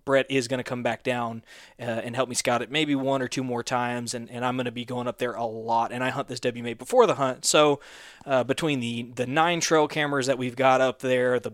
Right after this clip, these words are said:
the boots on the ground, Craig Kroom do-, donating an enormous amount of resources to make this hunt,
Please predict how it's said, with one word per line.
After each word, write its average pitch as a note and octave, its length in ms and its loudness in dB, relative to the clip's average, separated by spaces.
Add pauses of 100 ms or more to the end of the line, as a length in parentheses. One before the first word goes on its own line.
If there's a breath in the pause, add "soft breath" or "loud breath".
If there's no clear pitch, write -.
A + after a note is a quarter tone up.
the B2 100 -8
boots D3+ 300 4
on C#3 140 2
the B2+ 60 -4
ground, B2 540 -2
Craig D3 260 2
Kroom C3 380 -2
do-, C3 200 2 (120)
donating B2 460 0
an A#2+ 160 -10 (240)
enormous D3 800 2
amount B2+ 240 -2
of A#2 60 -10
resources A#2+ 540 -4
to A#2 60 -12
make A#2+ 200 -6
this A2 120 -8
hunt, A#2+ 220 -6